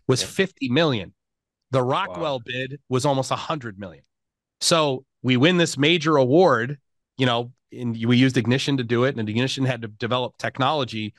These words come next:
Speaker 1: to make it even possible in two thousand and thirteen. They, Ignition had to develop the technology,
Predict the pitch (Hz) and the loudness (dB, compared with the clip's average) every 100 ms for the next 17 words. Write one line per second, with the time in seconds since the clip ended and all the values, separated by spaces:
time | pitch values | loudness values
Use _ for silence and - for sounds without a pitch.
0 | _ - 123 123 123 120 107 98 151 165 | _ -4 0 2 0 -4 -4 -4 -2 -2
1 | - 110 107 127 123 123 120 104 104 117 | -4 -8 -8 -4 2 2 2 -2 -2 -4
2 | 101 156 156 104 - _ - _ _ - | 0 2 2 2 -4 _ -20 _ _ -2
3 | 131 131 _ 120 110 156 - 151 127 117 | -2 -2 _ -8 0 0 0 0 -2 0
4 | 127 127 123 117 117 127 143 185 143 113 | 0 0 -4 -8 -6 0 0 2 -2 -4
5 | 113 | -10